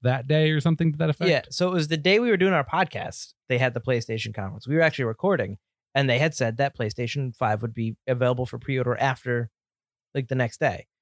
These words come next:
Speaker 2: So I was like, "All right, we'll do this podcast. It's fine." And then, you know, we ended the podcast. I went downstairs,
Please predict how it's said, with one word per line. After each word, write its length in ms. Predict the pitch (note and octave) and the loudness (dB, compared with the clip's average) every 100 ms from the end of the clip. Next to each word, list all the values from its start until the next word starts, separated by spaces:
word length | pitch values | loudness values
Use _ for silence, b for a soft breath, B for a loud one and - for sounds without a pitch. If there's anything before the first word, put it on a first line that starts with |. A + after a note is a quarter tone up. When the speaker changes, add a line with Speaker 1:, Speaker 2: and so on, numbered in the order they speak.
| _ _ - | _ _ -2
Speaker 2:
So 60 | |
I 40 | F3 | 0
was 80 | D#3+ | 2
like, 140 | D#3 - | -2 0
"All 100 | D#3 | 2
right, 160 | A#2+ B2 | 2 0
we'll 100 | C3+ | -2
do 100 | C#3 | 0
this 160 | C3 - | -2 0
podcast. 500 | A#2+ A2+ B2 A2 - | -2 -2 -4 -6 -10
It's 120 | - | -4
fine." 380 | D3+ A#2 G#2+ G2+ _ _ _ _ _ C3 | -2 -2 -6 -12 _ _ _ _ _ -4
And 160 | B2+ | 2
then, 360 | A#2+ A#2 A2 A2 C#3+ | 4 4 0 -4 0
you 100 | C#3 | 2
know, 180 | A#2 A2 | 0 0
we 120 | C3+ B2+ | 0 0
ended 160 | C3 | 0
the 60 | B2+ | 0
podcast. 520 | B2+ B2 A#2+ B2 - | 0 0 0 -2 -2
I 40 | |
went 180 | A2+ A#2+ | -6 -6
downstairs, 720 | A2+ A2+ - G#2 A2 G#2+ - | -6 -6 -6 -4 -4 -6 -12